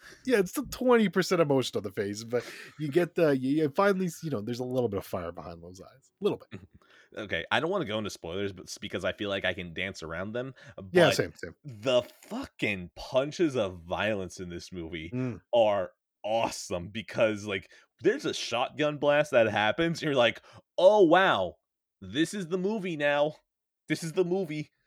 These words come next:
Speaker 2: And the elevator scene is another moment where you're like, "Oh, that's sweet. Oh, Jesus Christ! Oh, oh, y-, yeah, keep going. Keep going. Okay, you can stop now.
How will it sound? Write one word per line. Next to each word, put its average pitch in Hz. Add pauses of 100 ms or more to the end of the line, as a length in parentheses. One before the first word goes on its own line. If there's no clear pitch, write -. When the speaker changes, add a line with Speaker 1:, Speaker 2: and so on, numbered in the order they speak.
(300)
Speaker 2:
And 143
the 143
elevator 151
scene 170
is 151
another 135
moment 135
where 147
you're 127
like, 110 (400)
"Oh, 120
that's 143
sweet. 147
Oh, 254
Jesus 160 (100)
Christ! 254
Oh, 196 (140)
oh, 185 (200)
y-, 175 (160)
yeah, 208
keep 233
going. 302 (340)
Keep 208
going. 262 (380)
Okay, 170
you 175
can 160
stop 180
now. 127